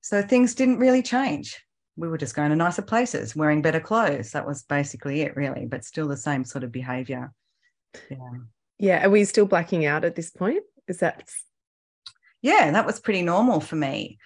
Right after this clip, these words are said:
Speaker 1: And things would sort of, you know, you'd get to the end of the night and then you would never remember how you got home or what,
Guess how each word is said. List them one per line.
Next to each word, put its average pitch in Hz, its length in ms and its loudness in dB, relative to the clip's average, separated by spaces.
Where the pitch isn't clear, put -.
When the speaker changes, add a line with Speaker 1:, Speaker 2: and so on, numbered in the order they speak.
Speaker 1:
And 214 160 2
things 277 280 2
would 208 120 0
sort 190 200 -2
of, 165 400 -2
you 196 100 -4
know, 180 80 0
you'd 180 160 -2
get - 140 0
to 185 100 -8
the 165 140 -2
end 170 140 0
of 160 60 0
the 156 80 0
night 160 280 2
and 156 100 0
then 156 180 2
you 156 100 -2
would 156 140 -4
never 147 240 -2
remember 143 340 -2
how 147 140 -6
you 135 120 -8
got - 140 -8
home 160 420 -2
or 147 100 -2
what, 135 180 -8